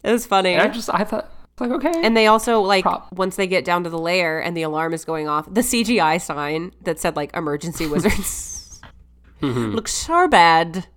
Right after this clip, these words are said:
Speaker 1: Hope y'all didn't spend too
Speaker 2: Yeah.
Speaker 1: much money on that effect.
Speaker 2: I don't think so.
Speaker 1: But he opens, like, what looks like a switch box, and he, there's, like, a big switch in there, and Justin asks what the big one does, and he flips it, and he's like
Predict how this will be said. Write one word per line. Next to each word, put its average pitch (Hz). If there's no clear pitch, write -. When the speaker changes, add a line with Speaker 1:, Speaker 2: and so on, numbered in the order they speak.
Speaker 1:
Hope 247
y'all 240
didn't 240
spend 240
too 247
Speaker 2:
Yeah. 233
Speaker 1:
much 226
money 226
on 214
that 226
effect. 156
Speaker 2:
I 233
don't 143
think -
so. -
Speaker 1:
But 220
he 254
opens, 254
like, 190
what 208
looks 208
like 196
a 165
switch -
box, 131
and 175
he, 190
there's, 180
like, 180
a 180
big 190
switch 185
in 170
there, 151
and 170
Justin 175
asks -
what 180
the 160
big 143
one 170
does, 196
and 180
he 180
flips 180
it, 175
and 156
he's 175
like 185